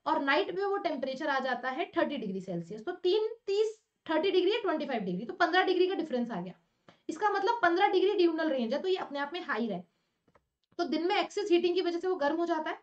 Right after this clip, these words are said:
और रात में एक्सेस टेम्परेचर डाउन जाने के चक्कर में या रेडिएशन के चक्कर में वो ठंडा हो जाता है। तो con-, कंसिस्ट-, अ, क-, कंटिन्यूअली, अ, हीटिंग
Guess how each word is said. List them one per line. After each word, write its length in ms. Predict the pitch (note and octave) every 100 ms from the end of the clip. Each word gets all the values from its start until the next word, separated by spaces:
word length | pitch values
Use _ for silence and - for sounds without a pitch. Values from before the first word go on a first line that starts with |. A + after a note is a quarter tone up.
| -
और 100 | D#4
रात 300 | C4+ C4 D4+
में 180 | F#4 -
एक्सेस 480 | D4+ - G4+ G4+ - A#3 - _ B3 A3+ A3+ -
टेम्परेचर 400 | C#4 D#4+ E4+ F#4+
डाउन 260 | D4+ D#4
जाने 200 | D#4 C#4+
के 100 | D4+
चक्कर 320 | E4 D4+ C#4+ C#4
में 100 | D#4+
या 80 |
रेडिएशन 440 | E4 A#3+ B3+ D4 D#4+
के 80 | E4+
चक्कर 340 | C#4 C4+ C4
में 160 | D4 - _ _ F4
वो 60 |
ठंडा 260 | E4 C4+ B3
हो 80 | G#3
जाता 240 | F3 F3+
है। 100 | F#3 _ _ -
तो 340 | G4 G#4 - _ _ _ _ _ - D#4+
con-, 340 | E4 E4 - -
कंसिस्ट-, 560 | D#4+ D#4+ G#4+ - G4
अ, 160 | C4+ C4 -
क-, 340 | D4+ C4 A#3+ -
कंटिन्यूअली, 880 | D#4+ E4+ G#4+ G#4+ F#4 D#4+ C#4 D4 G4 G#4 _ _ _ _ _ _ -
अ, 220 | B3 A#3 G#3+
हीटिंग 420 | B3 D#4+ G#4+